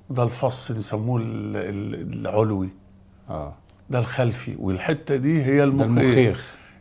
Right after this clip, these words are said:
Speaker 1: دي اللي فيها المشكلة الكبير.
Speaker 2: آه.
Speaker 1: ودي بقى عندنا حاجتين
Speaker 2: هي
Speaker 1: بنقول
Speaker 2: الحتة دي
Speaker 1: عليهم.
Speaker 2: بتاعت الودن ولا اللي في النص
Speaker 1: ده هي
Speaker 2: دي؟
Speaker 1: مقابل، لا، دي مش الودن.
Speaker 2: آه. أمال
Speaker 1: دي،
Speaker 2: إيه دي؟
Speaker 1: دي مكان اسمه الثالاموس.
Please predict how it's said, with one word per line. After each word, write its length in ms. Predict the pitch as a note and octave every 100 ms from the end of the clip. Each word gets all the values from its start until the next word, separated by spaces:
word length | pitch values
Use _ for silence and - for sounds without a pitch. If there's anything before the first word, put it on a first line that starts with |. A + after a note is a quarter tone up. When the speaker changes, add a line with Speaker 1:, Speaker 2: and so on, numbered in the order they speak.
| -
Speaker 1:
دي 80 | D3+
اللي 300 | C#3+ C3+ B2
فيها 320 | - E3 C#3
المشكلة 480 | B2+ A#2+ A#2+ - D#3
الكبير. 760 | D3 - B2+ D#3 D#3+ B2 - - - - _ - _ -
Speaker 2:
آه. 280 | G#2 F#2 E2+ - -
Speaker 1:
ودي 220 | A2+ A#2+
بقى 220 | C3+ G#2+
عندنا 320 | G#2+ A#2 C3+
حاجتين 460 | G#2+ G2+ - D3 C#3+ B2
Speaker 2:
هي 60 | - -
Speaker 1:
بنقول 160 | A#2+ A2+
Speaker 2:
الحتة 200 | - D3
دي 60 | C#3+
Speaker 1:
عليهم. 140 | C3+
Speaker 2:
بتاعت 280 | B2+ D3 D3
الودن 340 | A#2+ C#3+ C#3+
ولا 300 | A2 F#2 F2
اللي 360 | F2 E2 F#2 F2+
في 60 |
النص 240 | F2+ G2 C#3+
Speaker 1:
ده 60 |
هي 60 | C#3
Speaker 2:
دي؟ 80 | E3+
Speaker 1:
مقابل، 480 | D3+ C#3 - D#3+ C#3
لا، 160 | D#3+ F#3
دي 100 | D#3+
مش 200 | C#3+ C#3
الودن. 540 | C#3 F#3 F#3+ D3+ A2
Speaker 2:
آه. 20 |
أمال 200 | G#2+ B2
Speaker 1:
دي، 60 | B2+
Speaker 2:
إيه 100 | -
دي؟ 160 | F#2+ D#2+ - - -
Speaker 1:
دي 380 | C3 F#3 G3 - - _
مكان 440 | B2+ A#2+ B2 F#3+ F#3+
اسمه 260 | F3+ - D3+
الثالاموس. 800 | A#2+ - A#2 F#2+ F2 D#2+ -